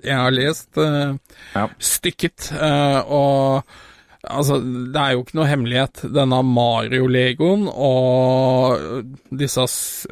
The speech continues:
Speaker 1: kall det supersettene som, eh, Bowser og den kuben, eh, som er knyttet til Super Mario sekstifire og sånn, de har jo solgt godt.
Speaker 2: Ja, ikke sant?
Speaker 1: Så, så det er jo egentlig en no-brainer, det her, synes jeg, da.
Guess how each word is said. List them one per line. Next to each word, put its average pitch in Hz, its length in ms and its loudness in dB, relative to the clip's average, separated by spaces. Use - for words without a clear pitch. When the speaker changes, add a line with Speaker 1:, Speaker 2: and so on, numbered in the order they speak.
Speaker 1:
kall 123 220 0
det 127 120 0
supersettene 123 960 -6
som, 123 460 -4
eh, 123 180 -8
Bowser 123 920 -2
og 127 240 2
den 135 140 -2
kuben, 117 760 0
eh, 117 300 2
som 131 140 -6
er 131 80 -2
knyttet 123 360 -6
til 123 200 -4
Super - 280 -6
Mario 123 200 -2
sekstifire 127 580 -6
og 127 80 -4
sånn, 135 180 -4
de 139 80 0
har 131 160 2
jo 151 80 2
solgt 175 320 -2
godt. - 360 -2
Speaker 2:
Ja, 117 160 -2
ikke 117 240 -4
sant? - 260 -18
Speaker 1:
Så, - 280 0
så 151 200 -2
det 156 120 2
er 131 180 2
jo 147 320 2
egentlig 131 560 0
en 160 240 2
no-brainer, 156 1040 2
det 160 180 2
her, 151 220 2
synes 160 300 -2
jeg, 170 240 0
da. 175 80 -2